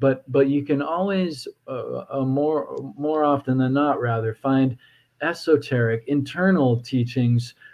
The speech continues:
for living and life in, in these, uh, esoteric teachings. Um, y-, you can, and even ex-, exoteric teachings, you can find ways, um, that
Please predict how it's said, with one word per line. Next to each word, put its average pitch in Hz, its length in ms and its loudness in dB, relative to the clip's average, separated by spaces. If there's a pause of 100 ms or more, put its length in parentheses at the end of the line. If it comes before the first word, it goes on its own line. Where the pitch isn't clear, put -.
(120)
for 127 400 4
living 127 600 2
and 113 180 -2
life 127 440 -2 (100)
in, 107 460 -2 (280)
in 113 360 -2 (120)
these, 107 640 -12
uh, 101 200 -6
esoteric 107 760 -4
teachings. 90 540 -16
Um, 85 440 -10 (160)
y-, 107 180 -10
you 104 140 -6
can, 101 300 -2 (200)
and 147 160 8
even 135 300 8
ex-, 127 320 0
exoteric 117 720 4
teachings, 104 420 -4
you 123 120 4
can 123 200 4
find 139 560 4 (240)
ways, 120 540 6 (100)
um, 113 480 0
that 113 220 0